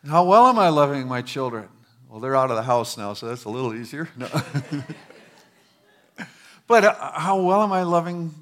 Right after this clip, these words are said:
you guys? You know, it, and what, what does that entail?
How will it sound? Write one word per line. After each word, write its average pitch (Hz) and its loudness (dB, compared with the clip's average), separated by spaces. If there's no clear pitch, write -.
you 240 -6
guys? - -4
You 143 -14
know, 156 -6
it, 156 -4
and 185 -4
what, 233 2
what 180 0
does 247 -2
that 233 2
entail? 196 -4